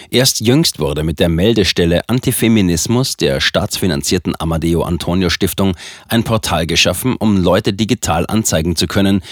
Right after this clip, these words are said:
die sich despektierlich zu Themen wie Feminismus oder L G B T Q geäußert haben. Ausprobiert wurde Ähnliches bereits auf der Seite nichtimpfgegner punkt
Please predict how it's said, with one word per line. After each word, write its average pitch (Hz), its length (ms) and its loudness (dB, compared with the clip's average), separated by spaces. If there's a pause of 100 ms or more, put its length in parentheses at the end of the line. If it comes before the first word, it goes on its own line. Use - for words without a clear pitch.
(260)
die 123 80 4
sich 117 200 0
despektierlich 104 920 0
zu 117 100 2
Themen 104 460 2
wie 101 120 4
Feminismus 98 760 0
oder 90 240 0
L 98 140 0
G 107 140 -2
B 101 160 2
T 101 180 -4
Q 104 300 2
geäußert 64 500 -4
haben. - 380 -12 (420)
Ausprobiert 123 560 2
wurde 104 200 2
Ähnliches 87 460 0
bereits 92 380 0
auf - 160 -4
der 95 100 0
Seite 95 440 2
nichtimpfgegner 92 840 0
punkt 123 260 -2